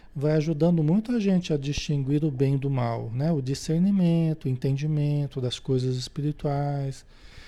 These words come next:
e das coisas materiais também, né?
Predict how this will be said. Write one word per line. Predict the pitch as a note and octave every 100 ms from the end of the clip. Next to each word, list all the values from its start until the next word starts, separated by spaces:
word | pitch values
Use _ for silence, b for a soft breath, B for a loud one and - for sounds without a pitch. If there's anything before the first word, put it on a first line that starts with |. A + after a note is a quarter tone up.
| B -
e |
das | C3+ C3+
coisas | - C3 C3
materiais | D3+ E3 F#3 E3+ D3+ D#3 -
também, | F#3 F#3 D3+ B2 A#2+ A#2+
né? | C3+